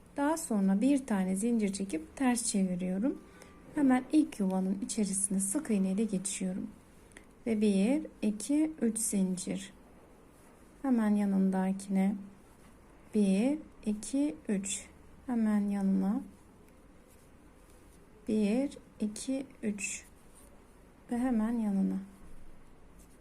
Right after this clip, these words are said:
Üç tane yuva oluştu. Tekrar bir tane zincir çekip doğru tarafı çeviriyorum. Tekrar ilk yuvanın içerisine sık iğne ile geçtim. Ve bir,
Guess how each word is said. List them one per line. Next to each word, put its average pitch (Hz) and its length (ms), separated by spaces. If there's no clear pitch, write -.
Üç 320 200
tane 233 340
yuva 247 180
oluştu. 196 580
Tekrar 208 460
bir 233 200
tane 190 280
zincir 208 340
çekip 311 360
doğru 214 240
tarafı 190 360
çeviriyorum. 185 800
Tekrar 208 380
ilk 269 280
yuvanın 196 400
içerisine 196 800
sık - 340
iğne 190 220
ile 220 140
geçtim. 196 520
Ve 220 140
bir, 208 420